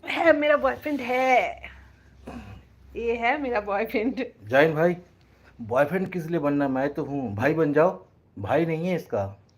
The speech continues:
Speaker 2: अच्छा लगेगा।
Speaker 1: मेरा बॉयफ्रेंड बनोगे?
Speaker 2: अरे यार, मैं बन लेता हूँ आपका बॉयफ्रेंड। बॉय से बॉयफ्रेंड अच्छा लगेगा। <clears throat> भाई जाहिद भाई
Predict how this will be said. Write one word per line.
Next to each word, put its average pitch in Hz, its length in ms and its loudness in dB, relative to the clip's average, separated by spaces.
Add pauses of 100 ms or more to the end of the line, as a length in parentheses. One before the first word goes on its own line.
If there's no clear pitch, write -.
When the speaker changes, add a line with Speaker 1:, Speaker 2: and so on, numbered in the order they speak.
(1080)
Speaker 2:
अच्छा 123 220 -8
लगेगा। 123 420 -2 (960)
Speaker 1:
मेरा 240 440 -12
बॉयफ्रेंड 233 960 -16
बनोगे? 226 540 -12 (920)
Speaker 2:
अरे 101 220 -8
यार, 107 260 -4
मैं 143 300 4
बन 190 200 4
लेता 160 260 -2
हूँ 160 120 0
आपका 151 220 -4
बॉयफ्रेंड। 143 440 -8 (680)
बॉय 120 260 0
से 175 180 -4
बॉयफ्रेंड 143 540 0
अच्छा 135 260 -8
लगेगा। 110 500 -6 (1500)
<clears throat> 110 500 -6 (1900)
भाई 139 220 4
जाहिद 165 320 4
भाई 156 320 0